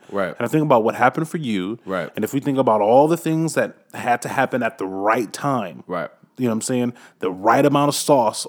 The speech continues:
Speaker 2: on me, the right amount of sauce on you, the right amount of sauce, sauce on the women, women that we married.
Speaker 1: Right.
Speaker 2: All of that was organic.
Speaker 1: Right.
Speaker 2: It was natural. It wasn't manufactured.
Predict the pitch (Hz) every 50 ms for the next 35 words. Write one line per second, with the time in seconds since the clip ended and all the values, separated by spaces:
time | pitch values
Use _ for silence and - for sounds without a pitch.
0 | - - 113 104 104 101 104 117 135 160 170 170 175 165 135 110 110 113 117 117
1 | 113 113 110 - - 120 110 107 - - 107 101 104 113 123 131 131 131 120 113
2 | 107 110 113 117 120 117 117 - - - 117 117 110 - - - - - - 135
3 | 120 120 - 117 113 113 117 110 113 104 107 - - _ _ - 113 120 113 113
4 | 110 107 90 98 113 113 117 127 120 101 90 82 - - 101 98 90 78 - -
5 | _ _ _ _ _ _ _ _ _ _ _ _ - 139 151 156 160 165 156 143
6 | 131 113 113 - - - 120 120 113 113 104 - - _ _ _ _ _ _ -
7 | 113 104 87 92 92 92 - 123 113 101 92 92 - - - _ _ _ _ _
8 | _ _ _ _ _ _ _ _ _ _ - 107 101 92 120 110 95 104 117 127
9 | 139 139 135 135 - - 139 135 131 127 - 120 117 101 110 110 113 123 127 113
10 | 127 110 107 117 110 113 110 110 104 - - 107 95 92 - - - - - -